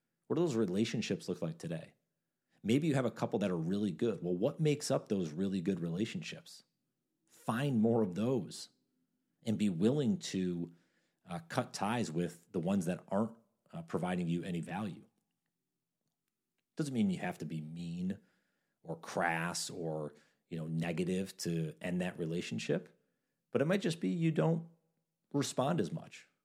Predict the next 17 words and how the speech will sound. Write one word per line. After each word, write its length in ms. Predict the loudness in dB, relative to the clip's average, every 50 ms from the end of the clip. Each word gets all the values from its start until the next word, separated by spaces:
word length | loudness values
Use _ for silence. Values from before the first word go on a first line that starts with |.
| _ _
or 240 | -16 -10 -6 -4 -2
you 140 | 0 2 2
don't 260 | 4 2 2 0 -2
talk 260 | -2 0 0 2 2
with 100 | 0 -2
them 140 | -2 -2 -4
as 120 | -4 -4 -4
much, 180 | -6 -6 -4 0
or 140 | 2 2 4
maybe 260 | 4 4 4 4 4
you 100 | 2 2
have 140 | 2 2 2
a 60 | 0
direct 460 | 0 2 0 0 2 2 0 0 -2
conversation 640 | -2 -4 -2 -2 -2 -2 0 0 0 0 0 -2 -2
with 140 | -4 -6 -6
them 260 | -8 -8 -8 -8